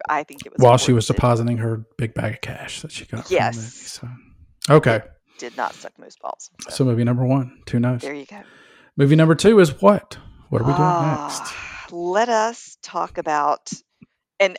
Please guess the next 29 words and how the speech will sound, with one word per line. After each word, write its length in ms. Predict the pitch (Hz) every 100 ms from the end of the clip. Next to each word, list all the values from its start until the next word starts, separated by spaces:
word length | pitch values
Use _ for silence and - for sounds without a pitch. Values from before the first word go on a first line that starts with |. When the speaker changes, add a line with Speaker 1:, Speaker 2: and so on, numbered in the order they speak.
| -
Speaker 1:
I 160 | 202 220
find 360 | - 269 311
it 160 | - -
very 380 | 175 180 208 277
difficult 500 | 214 - - 170 -
to 60 | 160
say, 480 | - 147 120 107 143
so 180 | - 117
I'm 140 | 160
just 200 | 147 -
gonna 140 | 135
be 100 | 131
stupid 420 | 117 - 151 - -
when 120 | 123
I 100 | 113
say 180 | - 120
it. 100 | 120 -
Speaker 2:
<laughs> 340 | - _ -
Speaker 1:
The 80 | 190
New 240 | 175 202 220
Mutants. 640 | 202 - 156 - - - _ _ _ 311
<laughs> 20 | 285 - - 302 311 - 294 269 180
The 140 | 180
New 540 | 185 196 226 233 233 -
Mutants. 800 | 196 202 208 - 143 - - _
Speaker 2:
The 80 | 110
New 380 | 113 113 117 165
Mutants. 800 | 160 143 143 170 190 - 104
Speaker 1:
<laughs> 60 | -